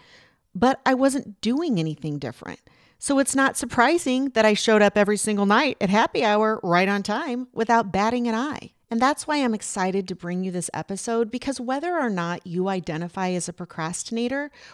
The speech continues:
or just the opposite, some sort of high-functioning, perfectionistic, overachiever, triple type A personality plus,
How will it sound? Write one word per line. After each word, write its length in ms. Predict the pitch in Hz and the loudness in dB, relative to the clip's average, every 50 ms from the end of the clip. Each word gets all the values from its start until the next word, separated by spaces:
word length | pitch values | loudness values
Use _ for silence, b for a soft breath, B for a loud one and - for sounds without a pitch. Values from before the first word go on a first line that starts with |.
| B B | B B
or 400 | B 202 208 226 226 233 220 220 - | B 2 4 4 4 4 0 -4 -8
just 280 | - - 170 - - | -6 -6 -6 -6 -4
the 140 | - 208 226 | -4 0 2
opposite, 600 | 269 277 - 247 220 - - 196 196 202 - - | 2 2 2 0 -4 -4 -2 -2 -2 -2 -4 -6
some 260 | - - 208 190 196 190 | -8 -6 -6 -6 -6 -6
sort 200 | - 208 196 190 | -6 -6 -4 -2
of 140 | 190 175 | -2 -4
high-functioning, 880 | 190 185 - 190 180 185 180 - - 185 190 175 - - 208 196 190 190 | -4 -6 -4 -2 0 0 0 -2 -4 -6 -6 -6 -8 -8 -6 -6 -6 -6
perfectionistic, 840 | - - 185 - - 175 175 - - - 185 180 175 - - 190 180 - _ _ - | -6 -8 -8 -4 -4 -4 -4 -4 -6 -6 -6 -6 -6 -6 -6 -6 -8 -8 _ _ -2
overachiever, 1080 | 202 208 202 196 220 208 202 180 - - - 196 190 190 185 190 185 190 190 185 180 - _ - | 0 0 0 0 -2 -4 -4 -4 -4 -6 -6 -4 -6 -6 -4 -4 -2 -2 -2 -4 -4 -6 _ -10
triple 380 | - - 240 214 - 208 202 | -4 -2 -2 -2 -2 -4 -6
type 340 | - - - 185 185 185 - | -6 -4 -2 -2 -2 -2 -2
A 180 | - 175 185 185 | -4 -4 -4 -4
personality 680 | - - 196 185 - - 185 170 175 180 190 196 208 190 | -6 -6 -8 -8 -8 -6 -6 -4 -4 -2 -2 -4 -4 -8
plus, 580 | - - - 330 285 208 196 202 - - - | -8 -6 -4 0 0 0 0 -2 -4 -8 -10